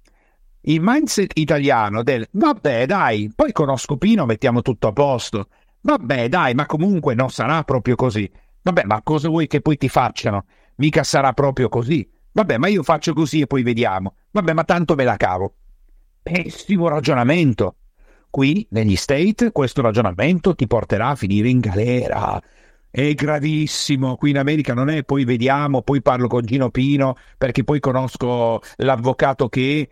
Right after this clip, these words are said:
e le leggi in fondo comunque. Non esiste. Questa cosa negli State è inesistente e ti metti in un enorme pasticcio. Altro cambio di mindset. Negli Stati Uniti quasi tutto è possibile, lasciamo stare ovviamente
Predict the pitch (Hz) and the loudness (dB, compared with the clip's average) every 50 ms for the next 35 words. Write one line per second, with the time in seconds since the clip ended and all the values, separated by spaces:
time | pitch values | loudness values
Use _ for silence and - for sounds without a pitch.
0 | _ - - 135 139 139 135 151 151 131 117 131 135 123 - - 151 147 143 127 | _ -8 -4 -2 0 0 2 2 0 0 0 0 0 0 0 0 0 0 0 0
1 | 127 - - 120 120 131 147 151 143 127 - 120 113 104 - _ _ _ - 123 | -2 -2 0 0 2 2 2 2 0 0 0 0 0 -2 -4 _ _ _ -4 0
2 | 135 135 151 180 175 131 117 110 110 - - 92 92 120 156 165 143 - - - | 2 2 2 2 2 0 2 0 0 -2 -2 -2 -2 0 0 0 -2 -4 -6 -6
3 | - - 135 131 127 - - - - _ - - 143 139 - - - 147 - - | -2 0 0 0 0 -2 -4 -8 -18 _ -4 -4 -2 -2 -2 -4 -6 -4 -2 -2
4 | 143 131 - - - 139 135 131 131 139 - - - 135 131 131 113 - 127 127 | -4 -4 -4 -4 -2 -2 -2 0 0 -2 -2 -2 -2 -2 -2 -2 -2 -2 -2 -2
5 | 127 135 120 131 147 131 - - 233 226 214 170 - 147 - - - _ - 139 | 0 -2 -2 -2 -4 -2 0 0 2 2 0 0 -2 -4 -4 -6 -12 _ -6 -4
6 | 143 131 147 131 143 160 156 - - 135 127 131 131 135 131 127 131 139 139 143 | -4 -2 -2 0 0 0 0 0 0 0 0 2 2 0 0 0 2 2 2 2
7 | 143 127 123 120 131 127 117 - 120 113 - - 139 135 127 - - - 104 85 | 2 0 0 0 0 0 2 2 0 0 0 0 0 0 0 0 -4 -8 -8 -8
8 | - _ _ _ _ _ _ _ _ _ _ _ _ _ _ _ _ _ _ _ | -10 _ _ _ _ _ _ _ _ _ _ _ _ _ _ _ _ _ _ _
9 | _ _ _ _ _ _ - - _ - 170 170 202 226 226 220 311 294 214 - | _ _ _ _ _ _ -20 -10 _ 2 4 4 4 4 2 0 -2 -2 0 0
10 | 120 117 127 147 185 202 196 202 175 131 107 98 92 - - 151 160 - _ - | 0 2 2 2 2 2 2 2 2 2 2 0 -2 -4 -2 -2 -2 -4 _ -4
11 | - 123 101 - _ _ _ _ _ _ _ _ _ _ _ - 139 131 117 117 | -4 -4 -4 -4 _ _ _ _ _ _ _ _ _ _ _ 0 0 2 2 2
12 | 117 - - - - 269 277 277 302 320 - 311 294 247 _ - - 170 151 143 | 0 0 -2 0 2 2 2 4 2 2 2 0 0 -2 _ -2 0 2 2 2
13 | 151 208 - - 254 - - - 127 107 139 135 - - - 196 185 143 120 107 | 0 -2 0 0 0 0 0 -2 -2 0 -2 -4 -4 -2 0 0 2 2 0 0
14 | 98 92 - - 113 107 - 127 120 117 - - 131 117 117 117 104 104 101 104 | -2 -2 -4 -2 -4 -2 0 0 0 0 0 0 2 2 2 2 0 0 -2 -2
15 | 101 107 117 123 - 135 107 | 0 0 0 0 0 -2 -2